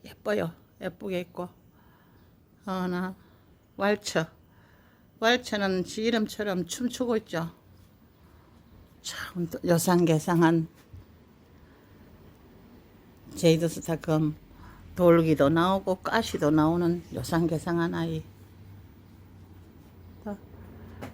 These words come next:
그래도 다들 뭐 건강하면 돼요. 지금은 원래는 그래도 아직 많이 안 더워서 이제 본격적인 더위가 시작이 됐는데 많이 안 더워서 그래도 색도 많이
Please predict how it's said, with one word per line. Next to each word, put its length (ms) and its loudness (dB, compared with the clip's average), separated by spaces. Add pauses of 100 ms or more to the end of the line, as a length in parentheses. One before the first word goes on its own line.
(100)
그래도 600 2 (140)
다들 420 -2
뭐 260 -2 (360)
건강하면 640 6
돼요. 240 4
지금은 640 -4 (540)
원래는 400 6
그래도 440 4
아직 260 2
많이 360 2
안 160 4
더워서 440 2
이제 320 4 (220)
본격적인 640 0
더위가 280 4
시작이 360 0
됐는데 600 0 (800)
많이 320 4
안 160 6
더워서 320 2
그래도 420 -2
색도 380 -6
많이 380 2